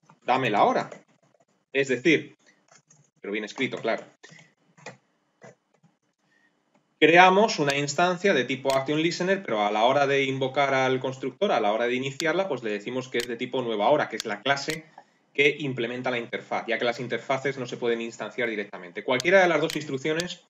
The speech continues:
funcionará. Bueno, pues una vez hecho eso, le decimos que comience a ejecutar con el método start perteneciente a la clase timer nuestro temporizador.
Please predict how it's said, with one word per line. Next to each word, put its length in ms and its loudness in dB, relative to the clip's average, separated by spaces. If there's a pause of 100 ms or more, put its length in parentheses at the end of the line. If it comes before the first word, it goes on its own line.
(120)
funcionará. 580 -12 (1080)
Bueno, 220 6
pues 160 2
una 80 4
vez 140 4
hecho 200 2
eso, 200 4
le 80 6
decimos 460 2
que 200 -4
comience 640 -2
a 60 2
ejecutar 560 -2
con 140 -4
el 80 -6
método 280 -2
start 440 -4
perteneciente 500 -6
a 20 0
la 120 0
clase 260 -2
timer 400 -2
nuestro 480 -4
temporizador. 1000 -4